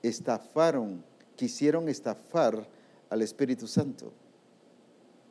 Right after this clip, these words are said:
Y eso es lo que el diablo hace, y por eso dice, "¿Por qué dejaste que Satanás tentara vuestro corazón?". Porque como él es estafador, lleva a que los cristianos seamos estafadores.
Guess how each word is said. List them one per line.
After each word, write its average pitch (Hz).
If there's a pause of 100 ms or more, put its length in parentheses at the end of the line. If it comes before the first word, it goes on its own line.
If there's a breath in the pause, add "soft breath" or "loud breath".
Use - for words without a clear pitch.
(1400)
Y 127
eso 151
es -
lo 180
que 160
el 131
diablo 156
hace, 165
y 117
por 123
eso 151
dice, 156
"¿Por 131
qué 175 (160)
dejaste 156
que 135
Satanás 127
tentara 127
vuestro 110
corazón?". 107 (1080 soft breath)
Porque 123
como 123
él 165
es 190
estafador, 151 (100)
lleva 156
a 160
que 147
los 123
cristianos 165
seamos 151
estafadores. 139